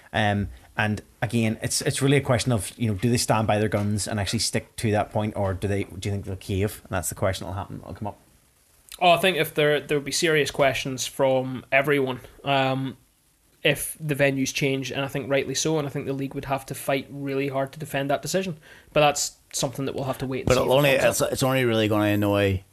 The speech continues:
Speaker 3: every other fan base rather than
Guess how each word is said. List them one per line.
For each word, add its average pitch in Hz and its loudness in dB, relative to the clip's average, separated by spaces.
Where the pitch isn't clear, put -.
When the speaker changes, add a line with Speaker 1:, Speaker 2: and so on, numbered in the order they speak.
Speaker 3:
every 107 4
other 101 4
fan 120 4
base 110 2
rather 95 2
than 90 -2